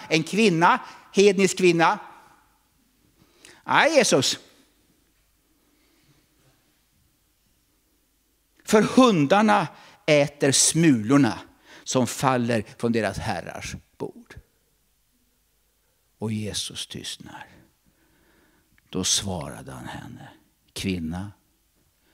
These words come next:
<laughs> din tro är stor.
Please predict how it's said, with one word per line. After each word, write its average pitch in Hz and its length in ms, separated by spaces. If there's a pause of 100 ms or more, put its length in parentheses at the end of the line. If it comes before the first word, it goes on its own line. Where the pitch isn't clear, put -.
(640)
<laughs> - 200
din 104 400
tro 87 460 (840)
är 76 180
stor. 50 720